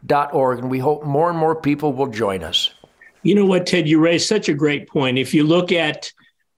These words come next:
Speaker 2: people call 'em swing states, I call 'em key hunting states. If you look at from the presidential election down, Michigan, Pennsylvania, Wisconsin, Georgia, if you look at just those states alone,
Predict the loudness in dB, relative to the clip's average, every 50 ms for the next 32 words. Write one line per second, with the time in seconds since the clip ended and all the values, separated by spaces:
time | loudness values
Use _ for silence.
0 | _ _ -4 -2 0 0 0 0 0 0 0 0 2 0 0 0 -2 -2 0 0
1 | 0 2 2 0 0 0 -2 -2 0 0 0 -2 -2 -2 -2 -2 -2 -2 -2 0
2 | 0 0 0 -2 -2 -4 -4 -2 0 2 2 0 0 0 0 0 0 0 0 -2
3 | -2 -4 -6 -6 -6 -6 -6 -6 -6 -6 -8 -8 -8 -8 -10 -10 -10 -14 -20 _
4 | _ _ -4 -2 0 2 2 2 2 2 0 0 -4 -4 -6 -12 -20 _ -8 -4
5 | 0 0 2 2 0 -2 -2 -2 -2 0 2 2 2 2 2 0 0 0 0 2
6 | 2 2 2 2 2 0 -2 -2 -4 -4 -2 0 0 0 2 0 0 0 0 0
7 | 0 0 0 -2 -2 -4 -6 -10 _ _ _ _ 0 0 2 2 2 0 0 0
8 | 0 0 0 0 0 -2 -4 -10 -20 _ _ _ _ _ -6 -4 -4 -2 0 0
9 | 0 0 0 0 0 0 0 -2 -2 -2 -2 -6 -8 _ _ _ _ _ _ _
10 | _ _ _ _ _ _ 0 0 2 2 0 -2 -2 -2 -2 0 -2 -2 -4 -4
11 | -4 -2 -4 -4 -6 -8 _ _ _ _ -8 -4 -2 0 2 4 4 4 4 2
12 | 2 0 0 -2 -2 -2 0 -2 -2 -4 -6 -10 _ -20 -20 -20 -20 _ _ -4
13 | -2 0 2 2 2 4 2 0 0 0 -4 -4 -2 -2 -2 -2 -2 -4 -6 -6
14 | -2 0 2 2 4 2 2 2 0 -2 -2 -2 0 0 -2 -2 -2 -2 0 0
15 | 0 0 -2 -2 -4 -6 -8 -12